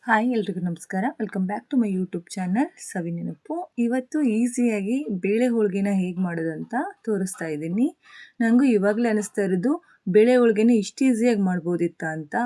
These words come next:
ಮೊದಲೆಲ್ಲ ತುಂಬ ಕಷ್ಟಪಡ್ತಾ ಇದ್ದೆ ಬೇಳೆ ಹೋಳ್ಗೆ ಮಾಡೋಕ್ಕೆ. ಇವಾಗ ಒಂದು ಪಾತ್ರೆ ತಗೊಂಡು ಪಾತ್ರೆಲಿ ಒಂದ್ ಎರಡ್ ಚಮಚ ನೀರ್ ಹಾಕ್ಕೊಂಡು ನೀರ್ ಕಾಯಕ್ ಬಿಡೋಣ.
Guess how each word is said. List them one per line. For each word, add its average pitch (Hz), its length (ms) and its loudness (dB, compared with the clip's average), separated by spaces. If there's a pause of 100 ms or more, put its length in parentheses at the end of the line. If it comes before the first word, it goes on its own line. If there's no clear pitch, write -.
(160)
ಮೊದಲೆಲ್ಲ 190 400 -2 (180)
ತುಂಬ 196 340 0
ಕಷ್ಟಪಡ್ತಾ 185 600 -8
ಇದ್ದೆ 165 280 -6
ಬೇಳೆ 160 220 -4
ಹೋಳ್ಗೆ 165 340 -4
ಮಾಡೋಕ್ಕೆ. 156 360 -6 (680)
ಇವಾಗ 247 240 2 (260)
ಒಂದು 214 240 4
ಪಾತ್ರೆ 220 360 0
ತಗೊಂಡು 196 280 0 (120)
ಪಾತ್ರೆಲಿ 196 440 -2 (460)
ಒಂದ್ 233 160 6
ಎರಡ್ 202 180 0
ಚಮಚ 208 380 -4
ನೀರ್ 233 180 2
ಹಾಕ್ಕೊಂಡು 202 440 -2 (640)
ನೀರ್ 214 220 -2
ಕಾಯಕ್ 185 340 -4
ಬಿಡೋಣ. 165 200 -6